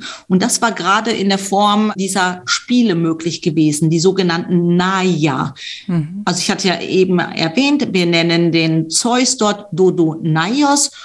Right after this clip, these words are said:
Speaker 1: und die Spiele heißen in dieser Anlehnung halt auch Naya.
Speaker 2: Mhm.
Speaker 1: Sie sehen also, man versucht, eine Kontinuität zu bringen, aber man bringt neue Dinge rein, um den Ort attraktiv zu halten.
Speaker 2: Mhm.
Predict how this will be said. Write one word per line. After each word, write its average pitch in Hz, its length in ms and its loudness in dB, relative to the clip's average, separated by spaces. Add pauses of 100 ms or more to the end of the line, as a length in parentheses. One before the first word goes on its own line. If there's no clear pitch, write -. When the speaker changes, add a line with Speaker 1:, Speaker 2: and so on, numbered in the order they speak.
(120)
Speaker 1:
und 247 160 2
die 254 80 4
Spiele 254 640 0
heißen 208 400 -2
in 190 300 2
dieser 220 320 0
Anlehnung 254 760 2 (100)
halt 214 200 -2
auch 208 140 0
Naya. 170 720 0 (340)
Speaker 2:
Mhm. 151 200 -2
Speaker 1:
Sie 180 200 2
sehen 247 240 0
also, 277 260 0
man 226 160 2
versucht, 185 640 -2
eine 160 240 -2
Kontinuität 160 880 0
zu - 120 -4
bringen, 277 300 -2
aber 185 420 0 (320)
man 208 220 0
bringt 247 240 0
neue 262 340 2
Dinge 160 400 -2
rein, 160 420 -2 (280)
um 214 220 2
den 220 240 -2
Ort 185 280 -2
attraktiv 269 520 -2
zu 147 160 -2
halten. 151 440 -2 (120)
Speaker 2:
Mhm. 156 400 -6